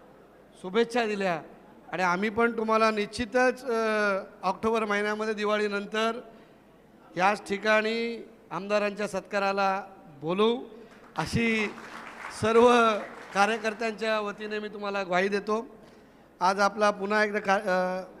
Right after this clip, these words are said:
जो वर्धापन दिन आहे,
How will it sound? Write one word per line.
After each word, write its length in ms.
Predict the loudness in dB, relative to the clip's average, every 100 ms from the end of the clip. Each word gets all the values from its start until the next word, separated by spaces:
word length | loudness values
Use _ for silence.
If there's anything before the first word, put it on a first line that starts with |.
| -20 -20 -20 -20 -20 -8
जो 240 | -2 2 2 0 -4 -8
वर्धापन 500 | -4 0 2 2 0
दिन 160 | 0 2
आहे, 400 | 2 0 -10